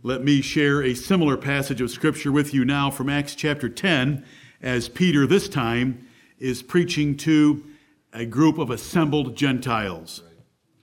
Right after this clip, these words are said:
Beginning at verse thirty-four. Acts ten thirty-four. Then Peter opened his mouth and said, "Of a truth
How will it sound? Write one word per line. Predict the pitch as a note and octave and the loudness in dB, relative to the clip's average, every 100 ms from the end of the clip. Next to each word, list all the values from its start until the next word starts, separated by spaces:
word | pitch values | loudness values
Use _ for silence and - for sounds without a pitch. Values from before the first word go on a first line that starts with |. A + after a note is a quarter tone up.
| _ _ - | _ _ -6
Beginning | C3 B2 E3+ E3 | -2 2 4 4
at | C3+ | 2
verse | E3 D#3 | 2 2
thirty-four. | E3 D#3 D3 D3 C#3+ G#2 D#2+ - _ _ _ _ _ _ _ _ _ _ _ _ _ | 2 4 4 2 2 2 -2 -14 _ _ _ _ _ _ _ _ _ _ _ _ _
Acts | B2+ C#3 C#3 - | -4 -4 -4 -12
ten | - D#3 C#3+ B2+ B2+ - _ | -6 -2 -2 -2 -6 -12 _
thirty-four. | D3 B2+ B2 C#3 B2 F#2 E2 _ _ _ _ _ _ _ - | -6 -4 -4 -4 -4 -6 -12 _ _ _ _ _ _ _ -2
Then | D3+ F#3 F3+ | 0 2 2
Peter | G#3 F#3 E3 | 4 4 4
opened | F3+ F3 E3 | 2 4 2
his | D#3+ E3+ | 2 0
mouth | D3+ G#2 - - _ _ _ _ _ _ _ - | 0 -2 -8 -18 _ _ _ _ _ _ _ -8
and | C3+ A#2+ | -6 -6
said, | - E3 B2 F2 D#2+ _ _ _ _ _ _ _ _ _ | -2 -2 -2 -4 -12 _ _ _ _ _ _ _ _ _
"Of | E3 E3 | 0 0
a | F#3 | 0
truth | - A3 C#3 - - | 4 6 6 2 -4